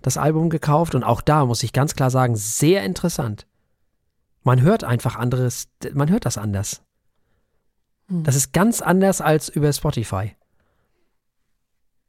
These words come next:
Speaker 1: Interessant. Und auch der hat es verdient. Also,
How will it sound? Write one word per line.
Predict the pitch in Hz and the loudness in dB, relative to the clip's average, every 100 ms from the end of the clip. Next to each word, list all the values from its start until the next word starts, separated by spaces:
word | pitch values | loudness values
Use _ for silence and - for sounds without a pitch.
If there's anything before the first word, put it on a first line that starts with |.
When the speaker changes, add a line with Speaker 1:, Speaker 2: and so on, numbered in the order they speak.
| _ _ | _ _
Speaker 1:
Interessant. | - 156 - - 113 - _ _ _ _ _ | -4 -2 -2 -4 -6 -8 _ _ _ _ _
Und | 151 | 2
auch | 131 | 4
der | 147 127 | 4 2
hat | 107 | 2
es | - | -2
verdient. | 101 92 - - | -4 -6 -12 -18
Also, | - 107 104 95 | -6 -6 -4 -8